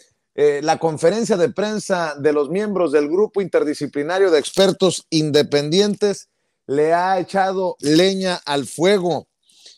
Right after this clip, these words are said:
Eh, el, el corresponsal de El Financiero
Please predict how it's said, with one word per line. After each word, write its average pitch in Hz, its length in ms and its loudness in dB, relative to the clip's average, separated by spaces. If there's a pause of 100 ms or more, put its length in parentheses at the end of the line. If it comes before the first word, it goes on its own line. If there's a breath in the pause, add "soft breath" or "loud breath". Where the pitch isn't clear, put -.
Eh, 151 680 4
el, 147 600 -6 (540)
el 139 380 -4
corresponsal 165 1040 2
de 160 460 2
El 160 200 2
Financiero 180 840 -2